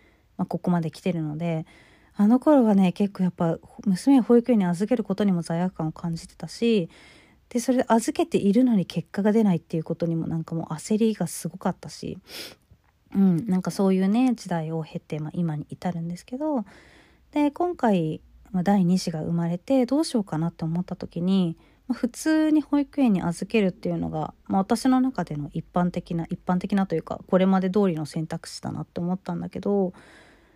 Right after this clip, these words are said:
うん、なんか、最近ね、やっぱり子供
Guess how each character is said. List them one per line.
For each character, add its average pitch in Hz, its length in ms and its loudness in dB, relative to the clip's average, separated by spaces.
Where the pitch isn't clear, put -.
う 226 80 0
ん、 202 480 4
な 254 100 4
ん 262 60 4
か、 185 260 -2
最 269 240 2
近 285 180 4
ね、 269 80 8
や 247 80 4
っ 240 60 -4
ぱ 262 100 0
り 226 180 2
子 - 180 -2
供 285 260 6